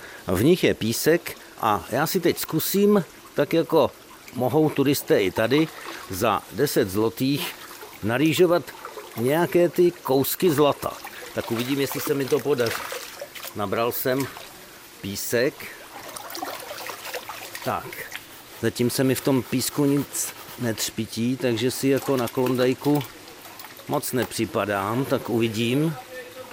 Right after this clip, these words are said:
Naberu znova. Tady asi to vypadá, dnes nezbohatnu.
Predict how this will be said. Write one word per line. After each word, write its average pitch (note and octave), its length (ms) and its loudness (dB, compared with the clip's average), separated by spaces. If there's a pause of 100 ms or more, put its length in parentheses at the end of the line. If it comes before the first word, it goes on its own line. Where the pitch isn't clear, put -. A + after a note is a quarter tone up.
(160)
Naberu B2 440 4
znova. G#2 520 0 (920)
Tady A2+ 240 0
asi C#3+ 360 0 (1600)
to A#2 100 4
vypadá, C3+ 540 6
dnes C3+ 300 4
nezbohatnu. G#2 800 2